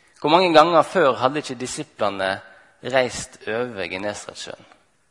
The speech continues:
Hvor mange ganger før hadde de ikke lagt utpå, sånn som denne gangen her? Flere av disiplene var yrkesfiskere, og de kjente sjøen som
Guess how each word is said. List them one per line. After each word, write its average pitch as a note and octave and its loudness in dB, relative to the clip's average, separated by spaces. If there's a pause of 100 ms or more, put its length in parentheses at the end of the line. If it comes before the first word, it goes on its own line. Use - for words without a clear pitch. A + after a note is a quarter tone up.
(600)
Hvor D3 -2
mange F3+ 4
ganger E3 6
før D3+ 4 (1200)
hadde D3 4
de D3+ -2
ikke B2+ 0
lagt - 2
utpå, - -8 (160)
sånn C3 -4
som G#2+ -6
denne A2 -4
gangen G2 -8
her? - -8 (2000)
Flere D#3+ 10
av C#3 -2
disiplene B2 0
var B2 6 (320)
yrkesfiskere, - -6 (1500)
og - -8
de B2 -2
kjente D#3 -4
sjøen A2 -2
som G#2 -8